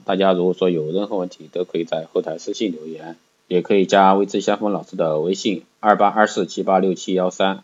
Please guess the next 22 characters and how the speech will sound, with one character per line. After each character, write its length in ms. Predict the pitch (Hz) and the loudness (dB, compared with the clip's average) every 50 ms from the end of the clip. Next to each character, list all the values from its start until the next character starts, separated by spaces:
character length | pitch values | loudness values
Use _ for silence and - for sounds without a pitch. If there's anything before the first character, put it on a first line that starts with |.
| _ | _
二 200 | - - 107 95 | -4 0 0 0
八 120 | - 101 98 | 2 0 -2
二 240 | 98 - 110 104 98 | 0 0 -2 -2 -2
四 260 | - - 110 87 - | -2 -4 -4 -4 -6
七 200 | - - - 95 | -8 -12 -10 -6
八 120 | 87 90 90 | -4 -2 -2
六 140 | 90 90 | -2 -2
七 220 | 87 - - 92 85 | -4 -6 -6 -6 -4
幺 180 | 87 87 87 | -2 -2 -4
三， 240 | 87 - 95 92 92 - _ _ _ _ _ _ _ _ | -2 -2 -4 -4 -4 -6 _ _ _ _ _ _ _ _
备 140 | - 110 104 | 0 2 2
注 140 | 95 110 98 | 4 2 2
电 200 | 98 131 123 117 | 4 2 2 2
台 100 | - 87 | 2 -2
听 200 | 78 95 101 98 | -4 -4 -4 0
众 180 | 117 107 85 - | 0 0 0 -2
可 160 | - - 87 | -4 -4 -4
以 60 | 82 | -4
快 180 | - - 90 82 | -2 -4 -4 -4
速 120 | - 82 | -4 -6
通 220 | 80 - 82 85 | -8 -6 -8 -6
过。 220 | 82 - 90 76 | -4 -4 -4 -4